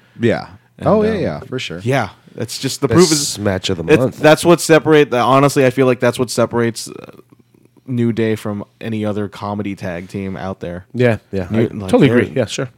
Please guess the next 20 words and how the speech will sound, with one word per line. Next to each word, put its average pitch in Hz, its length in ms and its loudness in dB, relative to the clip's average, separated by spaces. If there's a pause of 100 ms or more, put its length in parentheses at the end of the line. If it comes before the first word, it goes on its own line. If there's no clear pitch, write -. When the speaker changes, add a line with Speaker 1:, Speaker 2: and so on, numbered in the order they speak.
(100)
Speaker 2:
they're, 117 240 -6
like, 92 300 -8
they're 110 120 -6
probably 101 680 -10
gonna 90 200 -12
be 95 140 -10
on 90 160 -10
the 87 240 -12 (220)
Speaker 1:
Well, 131 100 4
they're 135 100 8
actually 135 240 6
Speaker 2:
they're 143 80 4
probably 175 240 6
on 147 80 6
the 135 80 4
Speaker 1:
legitimate. 104 260 -2
They're, 120 140 2
like, 113 300 0
same. 110 240 -8
Uh, - 80 -12